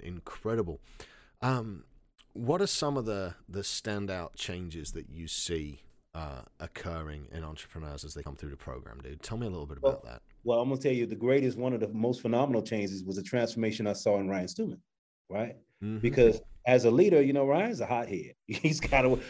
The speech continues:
Speaker 2: he's got a plan. He won't take action, you know, but at some point in time,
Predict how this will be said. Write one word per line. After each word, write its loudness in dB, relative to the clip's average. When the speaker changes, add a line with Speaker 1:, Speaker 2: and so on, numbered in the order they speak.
Speaker 2:
he's -2
got 8
a 0
plan. 6
He -2
won't 6
take 4
action, 6
you 2
know, 10
but 2
at -2
some 2
point 4
in 2
time, 2